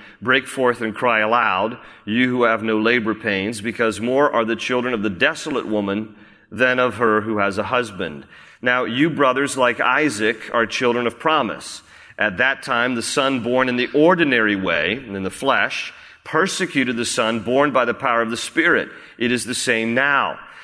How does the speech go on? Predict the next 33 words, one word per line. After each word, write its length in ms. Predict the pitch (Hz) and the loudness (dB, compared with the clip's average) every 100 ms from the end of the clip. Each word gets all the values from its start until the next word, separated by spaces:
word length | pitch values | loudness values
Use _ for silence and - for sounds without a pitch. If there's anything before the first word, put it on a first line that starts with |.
| - | -8
But 120 | 113 110 | -4 0
what 260 | 143 151 | 0 0
does 160 | 147 143 | -4 -4
the 80 | 131 | -6
scripture 440 | - 131 - 117 | -2 -2 -2 -6
say? 500 | - 180 156 104 78 - - _ _ | -2 2 4 2 -2 -12 -20 _ _
"Get 140 | 117 107 | -2 2
rid 180 | 165 | 4
of 80 | 208 | 4
the 80 | 160 | 0
slave 400 | - 123 113 101 | 0 2 2 2
woman 260 | 104 113 123 | 0 0 0
and 100 | 110 | -2
her 80 | |
son, 380 | 101 - 107 104 | -4 -2 0 0
for 140 | 117 117 | -4 -6
the 80 | |
slave 400 | - 123 131 131 | -4 2 2 2
woman's 320 | 117 123 117 - | 0 0 -2 0
son 280 | 120 113 | 0 2
will 100 | 117 | 2
never 280 | 117 131 139 | 2 2 0
share 400 | - - 120 110 | -2 0 2 4
in 160 | 117 117 | 2 0
the 140 | 117 | -2
inheritance 600 | 107 139 143 117 107 107 | 0 2 2 2 0 -4
with 140 | 117 - | -8 -8
the 80 | |
free 300 | 110 - 202 | -10 -2 0
woman's 400 | 175 123 107 92 | 2 2 0 -2
son. 320 | - 90 69 - - - - | -2 -2 -2 -10 -20 -20 -8
Therefore, 520 | 107 160 175 143 139 | 0 2 2 2 0
brothers, 480 | 107 127 127 123 - | 2 2 2 -2 -4